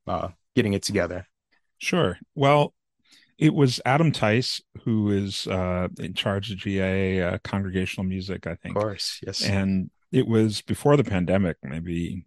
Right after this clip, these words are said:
Speaker 2: at, at least a year, probably. And he, he called me and said, "Mark, you know, we would really be inter-, interested in having you,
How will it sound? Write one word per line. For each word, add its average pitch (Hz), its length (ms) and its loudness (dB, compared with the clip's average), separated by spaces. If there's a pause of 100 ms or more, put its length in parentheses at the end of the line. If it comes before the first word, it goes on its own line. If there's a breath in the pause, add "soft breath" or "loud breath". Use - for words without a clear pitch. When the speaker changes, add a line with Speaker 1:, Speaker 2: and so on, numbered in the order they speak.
Speaker 2:
at, 92 200 -4
at 90 120 -4
least 95 280 -6
a 90 40 -4
year, 85 240 -2
probably. 95 580 -6 (540 soft breath)
And 107 460 2
he, 113 380 -2 (140)
he 117 180 -2
called 139 340 6
me 139 100 8
and 117 120 8
said, 107 220 2
"Mark, 113 340 4
you 117 60 2
know, 104 340 0
we 131 280 2
would 170 220 0 (160)
really 110 260 2
be 104 140 4
inter-, 95 240 0 (360)
interested 123 480 4
in 98 100 0
having 104 380 0
you, 95 360 -2